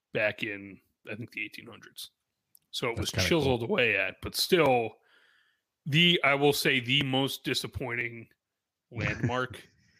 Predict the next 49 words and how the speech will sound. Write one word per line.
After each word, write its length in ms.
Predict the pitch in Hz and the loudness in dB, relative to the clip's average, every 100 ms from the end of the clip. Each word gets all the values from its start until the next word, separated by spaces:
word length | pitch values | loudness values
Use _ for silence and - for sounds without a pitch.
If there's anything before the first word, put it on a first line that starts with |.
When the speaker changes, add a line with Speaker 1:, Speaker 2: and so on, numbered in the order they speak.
| _ _ - | _ _ -4
Speaker 1:
I've 200 | 131 120 | 0 2
ever 280 | 131 131 127 | 2 2 2
been 280 | 113 117 113 | 0 -2 -4
to, 180 | - 104 | -12 -6
'cause 140 | - | 0
I 120 | 139 | 2
didn't 220 | 165 160 | 2 0
know, 340 | 143 147 143 143 - | 2 4 4 2 -2
like, 260 | 143 127 - _ _ - | -2 -2 -10 _ _ 2
I 100 | 160 | 2
had 120 | 165 | 4
no 120 | 156 | 2
idea 280 | 143 139 131 | 2 2 0
what 120 | 107 | -2
to 80 | 135 | -12
expect, 500 | 123 - 127 135 - 139 | -12 -8 -4 -4 -6 -16
and 100 | 123 | -14
you 60 | |
show 300 | - - 131 | -12 -8 -6
up, 180 | 123 120 | -6 -8
and 100 | 117 | -12
to 60 | 123 | -14
John's 300 | 123 123 120 | -12 -14 -16
point, 300 | - 120 117 | -18 -16 -14
it's 120 | 107 | -14
just 400 | - 131 110 - _ _ _ _ 147 | -12 -12 -12 -14 _ _ _ _ -6
an 100 | 151 | 0
absolute 400 | 147 143 151 127 | 0 0 -4 -2
letdown, 320 | 127 - 120 | -2 -2 -4
and 80 | 123 | -4
there's 180 | 127 139 | -8 -2
nothing 320 | 151 165 160 | -2 0 0
else 240 | 151 160 | 2 2
around 360 | 139 127 170 151 | 0 2 4 4
it 140 | 120 - _ - - - - | 2 0 _ -18 -18 -14 2
to, 140 | 175 | 6
like, 220 | 143 123 - _ _ _ _ _ | 6 4 0 _ _ _ _ _
even 240 | 165 160 147 | 4 4 6
go 180 | 143 | 6
see. 380 | 127 - 156 113 | 6 4 4 2
That's 200 | 110 113 | 0 -2
what 160 | 151 151 | 0 2
you're 120 | 139 | 4
there 240 | 131 135 131 | 4 2 0
for, 280 | - 110 | -4 -8
and 80 | 110 | -8
it's 100 | 113 | -8
just 300 | - - - _ - - | -8 -8 -12 _ -20 -20
a 60 | - | -20